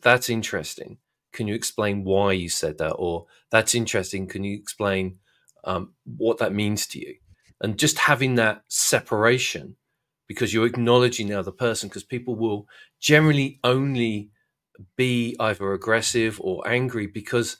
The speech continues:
they feel justified in that. So there's got to be something, there's got to be a reason behind them saying that. And there's, you know, there's other issues going on. But generally,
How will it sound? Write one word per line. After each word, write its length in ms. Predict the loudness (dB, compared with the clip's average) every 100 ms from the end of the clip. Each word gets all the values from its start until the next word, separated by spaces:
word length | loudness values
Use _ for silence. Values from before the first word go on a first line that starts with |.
| _ _ _
they 140 | -2 -2
feel 680 | -2 2 6 6 6 2 -4
justified 800 | -2 -2 -4 -8 -8 -10 -12 -20 _ _ _ -6
in 180 | -4 -2
that. 280 | -6 -8 -10
So 400 | -6 0 2 0 -4 -14 _ _
there's 160 | -2 -2
got 360 | 2 4 4 -2
to 100 | -8
be 120 | -2
something, 560 | 0 4 2 2 -4
there's 140 | -4 -4
got 100 | -2
to 40 |
be 120 | 0
a 60 | -2
reason 440 | 0 -4 -4 -6
behind 800 | -6 -8 -8 -6 0 0 0 -4 -10 -8
them 180 | -6 -4
saying 320 | 0 0 0
that. 100 | -4
And 100 | -4
there's, 260 | -4 -4 -8 _ -20 _
you 80 | -8
know, 120 | -6
there's 200 | -4 -4 -4
other 200 | -6 -6
issues 280 | -6 -6
going 260 | -4 -2 0
on. 160 | -2 -4
But 160 | -6
generally, 640 | 2 2 4 0 0 -4